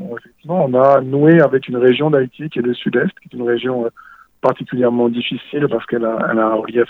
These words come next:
très pentu. Donc, chaque fois qu'il y a des inondations, euh, elle, elle prend vraiment, enfin, les, les,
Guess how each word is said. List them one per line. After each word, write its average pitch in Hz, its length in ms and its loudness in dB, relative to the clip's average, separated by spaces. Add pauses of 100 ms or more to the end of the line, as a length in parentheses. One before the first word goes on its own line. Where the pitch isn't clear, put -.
(140)
très - 160 -4
pentu. 139 500 -4 (380)
Donc, 113 120 -4
chaque 127 200 -2
fois 123 140 2
qu'il 120 120 -12
y 117 40 -8
a - 60 -12
des 117 140 -6
inondations, 117 760 -6 (380)
euh, - 520 -2
elle, - 240 -2
elle - 100 0
prend - 220 -4
vraiment, 110 320 0
enfin, 107 160 -10
les, 110 140 -6
les, 110 260 -10